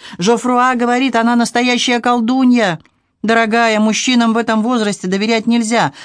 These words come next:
Я никогда не позволяю Гектору путешествовать одному.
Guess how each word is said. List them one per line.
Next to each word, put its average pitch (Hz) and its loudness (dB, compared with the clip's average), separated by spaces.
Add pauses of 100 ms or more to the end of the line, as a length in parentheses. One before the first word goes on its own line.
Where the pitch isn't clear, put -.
(100)
Я 202 2
никогда 220 0
не 254 2
позволяю 269 0
Гектору 175 -2
путешествовать 156 -4
одному. 156 -2